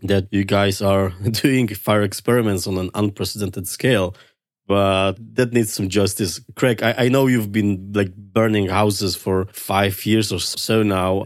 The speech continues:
Tell me, wh-, how does, um, E-, U L F S R I experiment look like? Like, wh-, wh-, what you're guys doing in the lab? Because many people would have a skewed idea of what a laboratory looks like, and, uh, yours is nothing like a thing you would find in Google first page when you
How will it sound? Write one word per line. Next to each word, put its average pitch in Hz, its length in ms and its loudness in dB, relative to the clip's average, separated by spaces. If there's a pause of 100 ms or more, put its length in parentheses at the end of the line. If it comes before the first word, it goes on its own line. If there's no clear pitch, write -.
Tell 185 160 2
me, 165 80 4
wh-, 135 260 -2
how 180 140 0
does, 120 320 0
um, 98 500 0
E-, 110 220 -4
U 113 240 4
L 104 100 2
F 98 140 -2
S - 120 -4
R 104 120 4
I 104 260 2
experiment 107 840 0
look 101 300 2
like? 85 220 -2
Like, 95 260 -6 (420)
wh-, 120 120 0
wh-, 151 180 0
what 180 160 0
you're 160 140 2
guys 117 260 0
doing 123 240 2
in 98 120 0
the 90 60 -2
lab? 107 280 0
Because 95 360 -4
many 110 200 2
people 113 240 -4
would 101 120 2
have 104 140 2
a 92 40 -8
skewed 113 360 -2
idea 110 340 2
of 98 160 -2
what 104 220 0
a 95 220 0 (400)
laboratory 110 800 2
looks 120 340 0
like, 95 220 0
and, 92 220 -2
uh, 92 180 -2
yours 107 440 2
is 98 140 -2
nothing 104 380 0
like 98 220 0
a 95 40 0
thing 101 220 2
you 95 160 2
would 90 140 -4
find 95 400 0
in 95 100 2
Google 92 460 0
first - 360 -4
page 98 280 0
when 95 120 0
you 90 220 -2